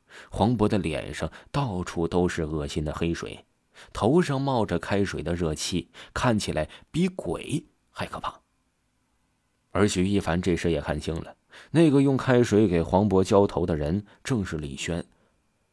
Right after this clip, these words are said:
没过多长时间呢，黄渤的七窍不再掺血，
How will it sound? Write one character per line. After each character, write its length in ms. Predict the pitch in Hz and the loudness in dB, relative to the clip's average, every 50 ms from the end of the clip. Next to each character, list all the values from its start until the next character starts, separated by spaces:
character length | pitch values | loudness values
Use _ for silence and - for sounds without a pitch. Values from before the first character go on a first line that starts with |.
| _ _ _ _ _ _ _ _ _ _ _ _ _ _ _ _ _ | _ _ _ _ _ _ _ _ _ _ _ _ _ _ _ _ _
没 200 | - 92 104 107 | -2 0 0 2
过 120 | 101 104 | 2 0
多 120 | 92 92 92 | 0 0 0
长 160 | 98 98 95 | 0 -2 -2
时 140 | - 95 87 | -2 -2 -2
间 200 | 92 85 80 80 | -2 -4 -4 -6
呢， 200 | 78 73 - - - - - | -8 -10 -14 -18 -20 -20 -14
黄 240 | - - 104 107 120 | -4 0 0 0 2
渤 100 | 110 104 | 2 2
的 100 | 101 101 | 2 2
七 200 | 92 - 101 98 | 0 0 -2 -2
窍 160 | 92 95 90 | 0 0 0
不 140 | 90 92 90 | 2 0 0
再 120 | - 87 | -2 -2
掺 220 | 82 - - 82 80 | -4 -2 -2 -4 -4
血， 320 | - - - - - - | -4 -6 -10 -10 -12 -14